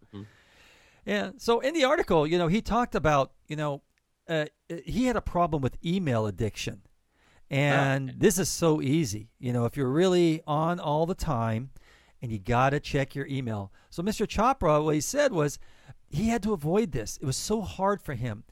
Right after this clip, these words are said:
Speaker 2: So, uh, what he did is he conditioned himself to avoid emails,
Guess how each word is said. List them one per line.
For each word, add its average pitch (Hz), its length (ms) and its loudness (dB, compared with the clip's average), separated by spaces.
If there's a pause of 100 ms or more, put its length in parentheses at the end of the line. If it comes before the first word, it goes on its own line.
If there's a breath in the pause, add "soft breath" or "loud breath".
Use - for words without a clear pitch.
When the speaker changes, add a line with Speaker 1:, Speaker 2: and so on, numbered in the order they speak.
(400 soft breath)
Speaker 2:
So, 185 540 2
uh, 165 220 6
what 170 180 2
he 180 80 2
did 240 440 4
is 170 160 0
he 196 100 0
conditioned 185 580 0
himself 127 640 0
to 156 160 -2
avoid 170 460 2
emails, 120 640 -2